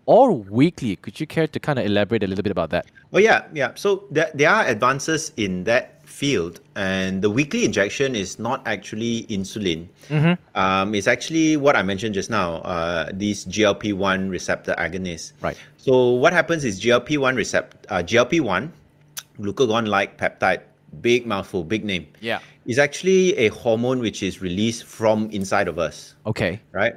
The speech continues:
Speaker 2: All of us have G L P one inside of us. It's released every time we eat. Okay, and then G L P one goes and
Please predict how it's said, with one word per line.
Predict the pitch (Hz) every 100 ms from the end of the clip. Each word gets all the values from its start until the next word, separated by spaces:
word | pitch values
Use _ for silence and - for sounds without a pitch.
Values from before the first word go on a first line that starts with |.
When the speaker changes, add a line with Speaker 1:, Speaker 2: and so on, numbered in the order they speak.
| -
Speaker 2:
All | 147 170
of | 123
us | 131
have | 123 98
G | 104
L | 104
P | 107 101
one | 101 101
inside | 92 87 104 90
of | 78
us. | 85 -
It's | 113 -
released | 113 107 139 -
every | 104 117
time | 113 110 110
we | 85 -
eat. | 113 135 - - _ _ _ _ _ -
Okay, | 85 120
and | 107
then | 117 117
G | 127
L | 131
P | 143 151
one | 123 107 104 117 104
goes | 104 107 113 123 -
and | 104 87 87 85